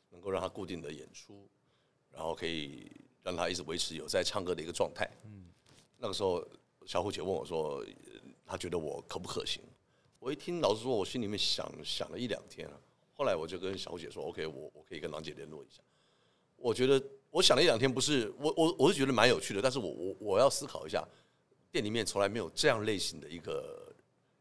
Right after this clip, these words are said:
Speaker 1: 歌手，
Speaker 2: 嗯哼。
Speaker 1: 哦，或者艺人
Speaker 2: 嗯。
Speaker 1: 在台上做这样的表演。事实上，我觉得郎姐第一个给我的印象是，她就舞台剧的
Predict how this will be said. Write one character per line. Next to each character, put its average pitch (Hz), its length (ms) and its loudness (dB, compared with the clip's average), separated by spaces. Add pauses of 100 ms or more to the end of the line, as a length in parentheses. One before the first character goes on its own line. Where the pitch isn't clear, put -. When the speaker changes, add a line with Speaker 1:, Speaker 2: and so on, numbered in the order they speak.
(380)
Speaker 1:
歌 147 160 8
手， - 300 2
Speaker 2:
嗯 120 200 -2
哼。 123 420 -4
Speaker 1:
哦， - 60 -10 (400)
或 110 80 -6
者 107 160 -4
艺 160 140 2
人 80 180 -4 (260)
Speaker 2:
嗯。 104 200 -4
Speaker 1:
在 - 120 -2
台 85 160 -6
上 92 160 0
做 101 140 -2
这 - 100 -2
样 92 80 0
的 87 80 -6
表 67 220 -10
演。 64 180 -12
事 123 60 -10
实 180 160 -4
上， 180 160 4
我 113 80 2
觉 110 100 -2
得 131 220 2 (680)
郎 185 120 6
姐 175 100 2
第 190 220 0
一 165 40 -2
个 147 80 4
给 120 100 0
我 131 160 6 (420)
的 117 100 -6
印 139 160 0
象 117 160 6
是， 101 480 0
她 - 120 -14
就 127 100 -2
舞 87 140 -8
台 80 160 -4
剧 98 180 -6
的 76 640 -6